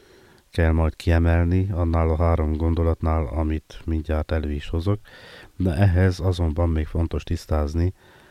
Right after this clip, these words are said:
hogy most még itt olyan kijelentés van, ami leginkább azoknak lehet kedves, akik köztünk, ugye, vagy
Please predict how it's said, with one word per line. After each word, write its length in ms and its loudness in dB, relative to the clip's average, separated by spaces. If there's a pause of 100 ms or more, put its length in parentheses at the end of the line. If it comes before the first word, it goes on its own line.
(280)
hogy 380 -2
most 380 -2
még 260 0
itt 540 -6 (800)
olyan 280 2
kijelentés 600 0
van, 160 0
ami 180 0
leginkább 520 0
azoknak 440 -2
lehet 280 -2
kedves, 400 -4
akik 220 -10
köztünk, 460 -4 (160)
ugye, 300 -4
vagy 340 -4